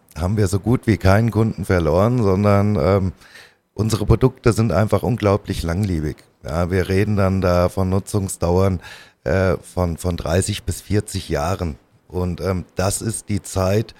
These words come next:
äh, in der man mit den Kunden agieren muss und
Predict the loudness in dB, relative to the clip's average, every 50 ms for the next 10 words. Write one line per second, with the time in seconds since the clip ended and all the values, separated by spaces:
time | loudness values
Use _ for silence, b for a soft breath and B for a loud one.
0 | b b b b b b b -8 -6 -6 -6 -6 -6 -2 0 0 2 2 2 2
1 | 2 2 2 0 0 -2 0 0 -2 -2 0 0 -2 -2 0 0 0 2 2 0
2 | -2 -4 -6 -8 -14 -18 _ _ _ _ _ _ -18 -8 -6 -4 -4 -4 -6